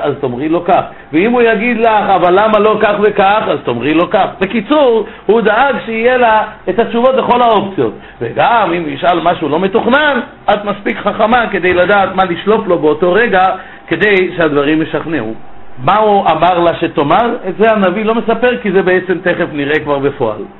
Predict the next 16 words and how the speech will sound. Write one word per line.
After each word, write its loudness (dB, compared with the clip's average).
"ותאמר 2
האישה 0
תקועית 0
אל 2
המלך, 0
ותיפול 0
על 4
אפיה 2
ארצה, 2
ותשתחו, 0
ותאמר 2
הושיע 2
המלך." 0
הפסוק -4
הזה 0
מוקשה. -2